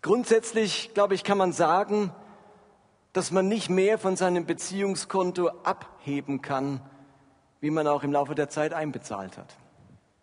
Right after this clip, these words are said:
Wenn ich keine Freundschaften pflege, wenn ich kaum in Beziehungen mich investiere,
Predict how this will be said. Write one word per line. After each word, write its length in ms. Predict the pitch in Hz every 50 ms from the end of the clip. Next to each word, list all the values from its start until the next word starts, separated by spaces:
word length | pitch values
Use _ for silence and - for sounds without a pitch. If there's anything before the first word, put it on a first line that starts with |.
| _ _ _ _ _ _ _ _ _ _ _ _ _ _ _ _ - - - - -
Wenn 140 | - 170
ich 160 | 185 190 156 -
keine 340 | - 196 208 233 247 240
Freundschaften 640 | 208 - 185 190 190 185 180 190 175 156 - - -
pflege, 460 | - - 170 156 139 117 - 107 95 - - - - _ _ _ _ _ _ _ _ _ _ _ _ _ _ _ _ _ _ _ _ _ _ _ _ _ _ _ _
wenn 120 | - 170
ich 160 | 196 190 - -
kaum 300 | - 208 233 247 240 226
in 100 | 220 180
Beziehungen 540 | 214 208 - - 214 214 226 220 214 202
mich 160 | 196 185 165 196
investiere, 760 | 208 180 160 170 156 - - 175 165 156 139 117 117 104